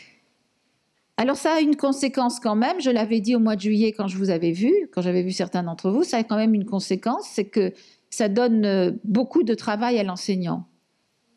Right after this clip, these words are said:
Euh, c'est un travail de création de contenu et un travail de préparation de cours, mais au-delà de ça, je pense que ça change le métier de l'enseignant et qu'il va falloir s'interroger assez rapidement, à nouveau,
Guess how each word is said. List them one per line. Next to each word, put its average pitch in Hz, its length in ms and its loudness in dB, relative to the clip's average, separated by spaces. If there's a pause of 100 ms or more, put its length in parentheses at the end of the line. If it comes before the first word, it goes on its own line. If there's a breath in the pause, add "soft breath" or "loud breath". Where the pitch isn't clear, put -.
(160)
Euh, 98 680 -2 (200)
c'est - 220 0
un 277 80 0
travail 247 340 0
de 226 100 0
création 233 480 0
de 214 80 4
contenu 233 520 0 (560)
et 202 100 2
un 190 80 -2
travail 202 460 -2
de 175 180 2
préparation 180 760 -2
de 175 120 2
cours, 254 540 0 (580)
mais 220 120 2
au-delà 285 440 2
de 233 80 -6
ça, 359 400 0
je 294 100 0
pense 254 300 -2
que 240 80 0
ça 208 160 -2
change 269 260 0
le 202 140 4
métier 226 420 2
de 220 120 0
l'enseignant 196 580 0
et 330 80 0
qu'il 214 140 0
va 180 100 0
falloir 202 580 -2
s'interroger 190 880 0
assez 220 300 -2
rapidement, 180 720 -2 (420 loud breath)
à 208 140 2
nouveau, 214 480 2